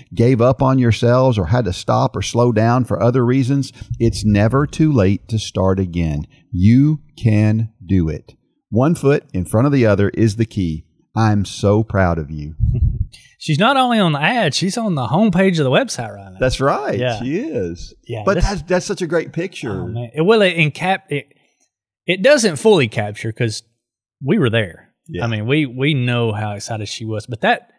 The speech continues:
Speaker 2: that picture just about captures it.
Speaker 1: It does a pretty good
Speaker 2: Yeah,
Speaker 1: job.
Speaker 2: it does.
Speaker 1: Yeah.
Speaker 2: Yeah.
Speaker 1: The, and I love the way the picture captures,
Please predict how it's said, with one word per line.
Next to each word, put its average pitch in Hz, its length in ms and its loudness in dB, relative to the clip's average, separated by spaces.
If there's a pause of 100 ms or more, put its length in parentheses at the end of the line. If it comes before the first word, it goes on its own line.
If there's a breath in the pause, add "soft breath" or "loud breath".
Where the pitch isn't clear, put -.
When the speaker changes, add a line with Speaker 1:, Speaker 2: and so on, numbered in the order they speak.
Speaker 2:
that 196 180 -2
picture 226 340 -4
just 233 500 -4
about 139 420 -6
captures 101 500 -12
it. 90 140 -20
Speaker 1:
It 101 160 -10
does 123 180 -8
a 101 60 -8
pretty 95 320 -8
good 87 100 -8
Speaker 2:
Yeah, 117 240 -4
Speaker 1:
job. - 220 -14
Speaker 2:
it 120 140 -8
does. 107 400 -8 (140)
Speaker 1:
Yeah. - 80 -20
Speaker 2:
Yeah. 104 60 -8
Speaker 1:
The, 147 240 4
and 156 100 0
I 151 40 0
love 165 260 0
the 151 80 0
way 127 160 0
the 107 120 -6
picture 113 340 -8
captures, 104 480 -6